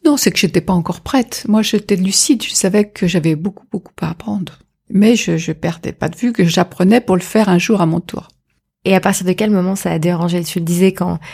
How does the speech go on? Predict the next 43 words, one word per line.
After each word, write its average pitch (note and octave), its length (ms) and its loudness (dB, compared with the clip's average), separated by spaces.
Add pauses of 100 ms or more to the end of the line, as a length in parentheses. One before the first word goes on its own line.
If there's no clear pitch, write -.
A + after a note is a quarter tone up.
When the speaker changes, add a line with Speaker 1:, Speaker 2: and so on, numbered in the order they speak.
(320)
Speaker 2:
t'as F3 140 4
voulu F3+ 320 2
justement E3 480 0
avoir, E3 420 0
euh, - 260 -2
enfin, - 300 -6 (340)
devenir, E3+ 440 2
euh, - 160 -2
chef E3 240 0
d'orchestre, F3 480 0
notamment, E3+ 400 -2
j'avais E3 240 0
lu E3+ 140 2
qu'il F3 180 -4
y - 20 -2
a E3+ 40 -2
une, D#3+ 160 -2 (440)
une, F3 200 -2
euh, D3 320 -2
je - 60 -6
sais - 200 -2
plus F3 140 -2
si D#3+ 60 -4
c'était E3+ 220 0
le, D#3+ 600 0
un E3+ 120 -4
des E3 140 0
directeurs, F3+ 640 2
euh, E3+ 220 -4
qui E3 180 -4
avait E3 160 -2
dit D#3+ 180 -2
que E3+ 140 -6
si F3 340 -4
on E3 140 -2
te D#3+ 100 -6
nommait, F3 600 4
euh, D#3 80 -4
chef E3 200 -6
d'orchestre, D#3+ 540 -4
euh, E3+ 100 -6 (400)
il E3 80 -4
démissionnerait. E3 680 2